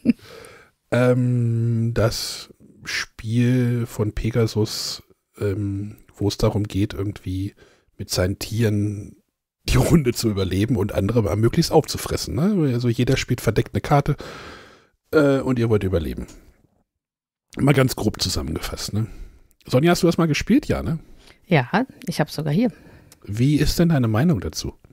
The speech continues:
Speaker 2: Ich hab's beim Pressetag gespielt und fand's super. Mir wurde es da erklärt. Ähm, hat mir Spaß gemacht. Ist ja so ein, ne, ich denke, was du denkst, was ich
Speaker 1: Mhm.
Speaker 2: denke. Und dann,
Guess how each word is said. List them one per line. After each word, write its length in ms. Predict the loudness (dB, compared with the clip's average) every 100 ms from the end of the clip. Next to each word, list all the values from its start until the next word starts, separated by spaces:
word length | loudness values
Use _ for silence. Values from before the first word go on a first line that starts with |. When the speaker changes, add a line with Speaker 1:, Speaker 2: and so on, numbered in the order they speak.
| _ _ _ _ _ _ _ _ _ -4
Speaker 2:
Ich 180 | 2 2
hab's 220 | 2 2
beim 140 | 2
Pressetag 420 | 4 2 4 2
gespielt 720 | 0 -2 0 2 4 2 -4 -16 _ 0
und 260 | 2 2
fand's 400 | 0 2 2 2
super. 420 | -2 0 2 2 0
Mir 200 | 0 2
wurde 120 | 2 2
es 120 | 0
da 100 | 0
erklärt. 460 | 2 2 2 0 -8 -20 -20 -20 -20 _ _
Ähm, 460 | 0 2 2 -2 -6 -12 _ -4
hat 180 | -2 2
mir 140 | 2
Spaß 480 | 2 0 0 0 2
gemacht. 520 | 2 2 0 -6 -8
Ist 180 | -4 0
ja 120 | 2
so 100 | 4
ein, 220 | 2 2
ne, 160 | 2 0
ich 200 | -2 -2
denke, 280 | 0 2 2
was 160 | 0
du 160 | 2 2
denkst, 340 | 2 2 0
was 140 | -2 2
ich 120 | 4
Speaker 1:
Mhm. 40 |
Speaker 2:
denke. 280 | 4 4 4
Und 80 | 2
dann, 180 | 2